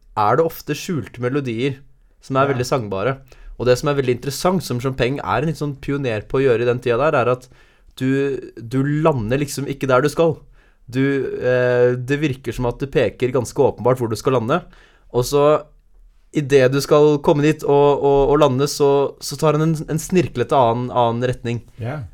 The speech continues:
Speaker 1: Så liksom
Speaker 2: Mm.
Speaker 1: musikken liksom snirkler seg litt, eh, litt hit og dit, og, og det skaper en sånn, også en sånn utydelighet som,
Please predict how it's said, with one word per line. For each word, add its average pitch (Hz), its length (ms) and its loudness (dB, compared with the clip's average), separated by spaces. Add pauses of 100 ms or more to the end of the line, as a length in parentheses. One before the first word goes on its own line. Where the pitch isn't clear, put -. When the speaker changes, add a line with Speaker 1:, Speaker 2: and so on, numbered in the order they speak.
(100)
Speaker 1:
Så - 160 -4
liksom 120 220 0
Speaker 2:
Mm. - 20 -2
Speaker 1:
musikken 147 300 -4
liksom 147 180 -4
snirkler - 880 -2
seg 131 300 2
litt, 135 300 -8
eh, 131 340 2 (320)
litt 127 260 -10
hit 131 260 -4
og 139 80 -4
dit, 139 180 0
og, 143 120 0
og 139 100 2
det 156 120 2
skaper 143 320 0
en 147 100 -4
sånn, 131 220 0 (500)
også 202 280 2
en 196 100 -4
sånn 180 160 0
utydelighet 127 720 -2
som, 156 380 -4